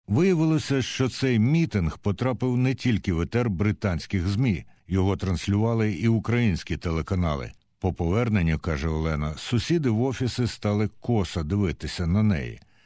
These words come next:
Згодом ці люди підтримали окупаційну владу. Та сталося це вже навесні дві тисячі чотирнадцятого,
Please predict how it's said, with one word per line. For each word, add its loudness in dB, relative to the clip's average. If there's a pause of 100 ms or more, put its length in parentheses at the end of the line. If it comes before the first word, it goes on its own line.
(300)
Згодом 2
ці 0
люди 2
підтримали 0
окупаційну -2
владу. -4 (400)
Та 0
сталося -2
це -2
вже 0
навесні 2
дві 0
тисячі 0
чотирнадцятого, -2